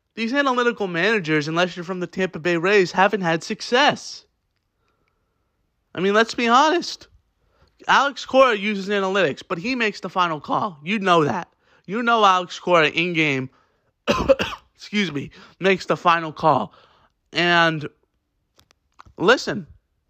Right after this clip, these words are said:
it, to me, Buck Showalter has to be the choice.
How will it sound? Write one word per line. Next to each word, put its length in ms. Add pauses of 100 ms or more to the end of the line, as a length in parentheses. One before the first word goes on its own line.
(1160)
it, 720
to 100
me, 400
Buck 280
Showalter 520
has 260
to 80
be 100
the 80
choice. 440